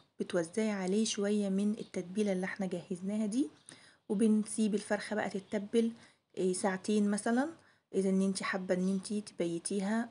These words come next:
بت-، في التتبيلة بتاعتها علشان تتشرب قوي من التتبيلة، يكون أفضل طبعًا.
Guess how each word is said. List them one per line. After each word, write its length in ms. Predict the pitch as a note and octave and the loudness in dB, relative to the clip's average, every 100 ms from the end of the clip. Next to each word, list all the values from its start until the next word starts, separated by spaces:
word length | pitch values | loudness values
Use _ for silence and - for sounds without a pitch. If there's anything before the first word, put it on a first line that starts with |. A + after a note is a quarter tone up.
| - | -6
بت-، 140 | F#3+ | -8
في 120 | - | -2
التتبيلة 500 | G3 F#3+ F3 G3+ G#3 | 0 0 -2 0 0
بتاعتها 480 | F#3+ - E3+ F#3+ - | 0 -2 -4 -4 -6
علشان 380 | F#3+ F3 G3+ G3+ | -6 -4 -2 -4
تتشرب 520 | - - G3+ G3+ G3 | -4 -4 -2 -2 -4
قوي 240 | - G#3+ G#3+ | -2 0 2
من 160 | G#3 | 2
التتبيلة، 560 | G#3 - F3+ - G3+ G#3 | 0 -2 -8 -4 -2 -2
يكون 320 | F#3+ - F#3+ G3+ | -4 -6 -6 -4
أفضل 300 | F#3+ - F#3 | -4 -4 -4
طبعًا. 420 | - G#3+ A3 | -4 -2 0